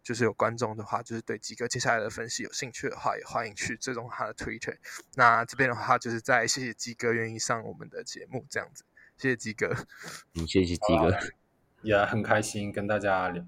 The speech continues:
Speaker 3: 聊了聊天，那互相交流一下。
Speaker 1: 嗯，OK。好，那就是就是谢-，就是谢谢大家，<laughs> 对，<laughs> 就是谢-，谢谢 Hayes。
Speaker 3: 好，好，好，那大家晚安，
Speaker 1: 诶，
Speaker 3: 拜拜。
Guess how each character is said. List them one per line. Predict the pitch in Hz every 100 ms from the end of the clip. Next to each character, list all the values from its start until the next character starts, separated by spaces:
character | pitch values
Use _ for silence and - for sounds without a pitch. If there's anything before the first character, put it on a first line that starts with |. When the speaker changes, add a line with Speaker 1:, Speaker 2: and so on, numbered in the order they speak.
| - -
Speaker 3:
聊 | - 87
了 | - -
聊 | 87 82
天， | - 82 82 - 87
那 | 82
互 | - -
相 | 95 87
交 | 87 80
流 | 90 -
一 |
下。 | - _ _ _ _ _ _
Speaker 1:
嗯， | - 127 107 _ _ _ -
OK。 | - 143 - - - - - _ _ _
好， | - 69 - _ -
那 | 127 117 110 107 104
就 | -
是 | 107 113 104 110 131 - - - -
就 | -
是 | 107 117 110
谢-， | 107 123 -
就 | -
是 | 123 123 110
谢 | - 143
谢 | 127
大 | 113
家， | - 104 - -
<laughs> | 175 160
对， | - 113 107 - 190 165
<laughs> | 170 190 -
就 | - 110
是 | 110
谢-， | 120 110
谢 | 117 127
谢 | 104
Hayes。 | 123 - - - - - _ _ _ _ _ _ _ _
Speaker 3:
好， | - 98 98
好， | 107 95
好， | 92 87 - - _ 107
那 | 101 95 92
大 | 90 104
家 | 101
晚 | 92 78
安， | 185
Speaker 1:
诶， | 87 - -
Speaker 3:
拜 |
拜。 | 90